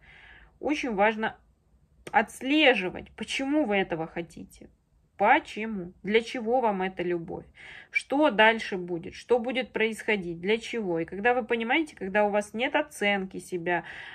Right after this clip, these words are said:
а, категоричной, то, а, все меняется, и вы, у вас все получается.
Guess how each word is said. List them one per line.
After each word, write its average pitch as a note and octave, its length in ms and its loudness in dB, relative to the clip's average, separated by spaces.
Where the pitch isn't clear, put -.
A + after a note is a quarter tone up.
а, F#3 200 4
категоричной, F#3 920 -2
то, C#4+ 480 2
а, E3+ 260 -6
все A#3+ 520 -2
меняется, F3+ 760 -4
и F3 180 -6
вы, G3+ 380 -6
у F3+ 80 -10
вас G3 240 -4
все G3 220 -8
получается. F#3 760 -10